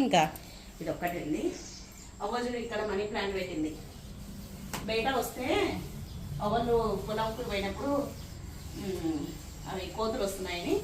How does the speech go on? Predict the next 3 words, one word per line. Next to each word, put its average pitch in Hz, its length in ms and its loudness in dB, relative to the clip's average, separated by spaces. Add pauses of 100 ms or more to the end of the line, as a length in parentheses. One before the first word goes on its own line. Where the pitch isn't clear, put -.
(600)
ఇక్కడైతే 180 400 0
పెట్టిందంట. - 440 -6 (3750)
ఇంకా 196 140 -4